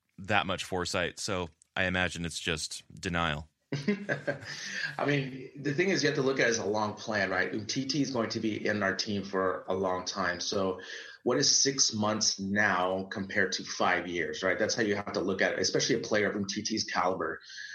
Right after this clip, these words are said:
Speaker 2: So for me, I would like him to have the surgery now so that he's not pain.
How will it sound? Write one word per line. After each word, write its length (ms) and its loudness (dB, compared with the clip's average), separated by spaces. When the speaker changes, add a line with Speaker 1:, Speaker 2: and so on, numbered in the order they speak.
Speaker 2:
So 380 0
for 140 0
me, 200 4
I 100 4
would 100 4
like 320 0
him 200 0
to 100 2
have 120 4
the 60 2
surgery 300 2
now 140 4
so 140 0
that 160 4
he's 340 -4
not 280 4
pain. 300 -4